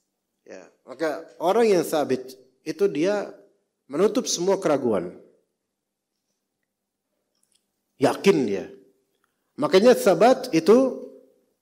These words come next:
ke-, keteguhan itu seringkali diidentikan atau dipasangkan dengan al-yakin, yakin, keyakinan. Dan yakin itu adalah sesuatu yang tidak mengandung keraguan sama sekali.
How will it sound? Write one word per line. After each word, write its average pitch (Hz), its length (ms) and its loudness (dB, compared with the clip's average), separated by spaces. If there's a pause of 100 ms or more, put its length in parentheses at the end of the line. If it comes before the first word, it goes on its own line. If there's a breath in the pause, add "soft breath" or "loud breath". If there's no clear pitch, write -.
(600)
ke-, 135 160 -4
keteguhan 196 720 0
itu 185 160 -4
seringkali 196 880 0 (640)
diidentikan 185 880 4
atau 165 240 0
dipasangkan 202 960 0
dengan 170 400 2
al-yakin, 147 720 -2 (240)
yakin, 143 560 -4
keyakinan. 139 560 -2 (1300)
Dan 156 160 6
yakin 196 320 6
itu 240 160 2 (480)
adalah 196 240 0
sesuatu 190 400 0
yang 226 160 6
tidak 233 320 2
mengandung 202 400 4
keraguan 180 400 6
sama 143 160 2
sekali. 101 400 -4